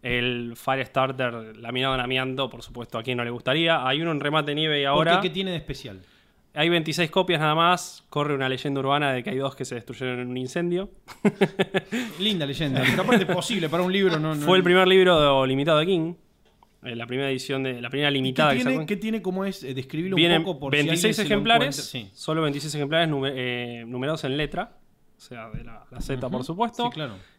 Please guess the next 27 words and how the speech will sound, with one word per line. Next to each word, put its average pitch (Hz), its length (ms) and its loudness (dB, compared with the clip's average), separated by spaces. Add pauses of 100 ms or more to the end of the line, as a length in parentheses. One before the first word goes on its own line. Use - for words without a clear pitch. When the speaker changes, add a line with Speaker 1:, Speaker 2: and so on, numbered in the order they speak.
Speaker 1:
Y 131 460 2
firmado 135 460 0
por 170 160 2
King, 214 240 0
por 147 120 -2
supuesto, 185 360 -4
año 135 140 -2
mil 139 120 0
novecientos 196 500 0
ochenta. 190 140 -2
Es 165 80 -2
la 170 100 4
única 190 240 2
limitada 185 580 2
junto 151 360 -6
con 135 100 -2
la 131 100 -2
numerada, 135 560 2
porque 123 180 -12
tiene 135 160 -4
dos, 147 380 -6
dos 151 200 -4
tipos 143 220 -2
de 135 60 0
ediciones, 123 380 -4
Firestarter. 147 600 -8
Speaker 2:
Ujú. 143 340 -12